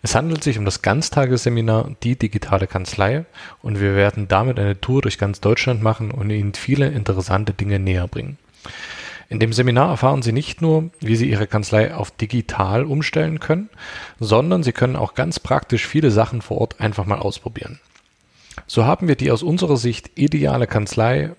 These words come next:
mit verschiedenen Stationen mal nachgebaut und Sie können vor Ort live testen, ausprobieren und ein Gefühl für die digitale Arbeit bekommen.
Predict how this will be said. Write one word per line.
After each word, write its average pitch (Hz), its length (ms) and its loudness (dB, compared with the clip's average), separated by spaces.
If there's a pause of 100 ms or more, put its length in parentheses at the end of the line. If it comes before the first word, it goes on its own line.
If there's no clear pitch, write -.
mit 160 360 -8
verschiedenen 170 440 0
Stationen 127 580 0
mal 101 180 2
nachgebaut 165 800 -2 (420)
und 117 100 -2
Sie 123 120 2
können 170 280 0
vor 156 260 -2
Ort 143 220 0
live 113 380 0
testen, - 580 -4
ausprobieren 131 680 0
und 123 160 -4
ein 104 140 0
Gefühl 160 480 2
für - 120 -6
die 110 120 -2
digitale 110 500 0
Arbeit 101 320 0
bekommen. 101 460 -6